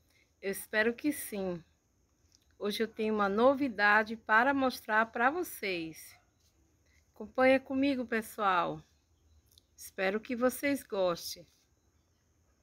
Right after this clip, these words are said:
Olha aqui, pessoal. Que novidade, pessoal. Olha aqui, olha.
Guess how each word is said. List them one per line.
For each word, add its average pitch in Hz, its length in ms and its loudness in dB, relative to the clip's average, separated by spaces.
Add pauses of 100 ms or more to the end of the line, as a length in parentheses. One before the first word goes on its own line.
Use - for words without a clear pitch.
(1080)
Olha 185 280 -6
aqui, 226 460 -12
pessoal. 196 840 -2 (1200)
Que 277 220 -4
novidade, 254 1700 2
pessoal. 190 800 0
Olha 247 240 4
aqui, 220 540 -8
olha. 233 280 0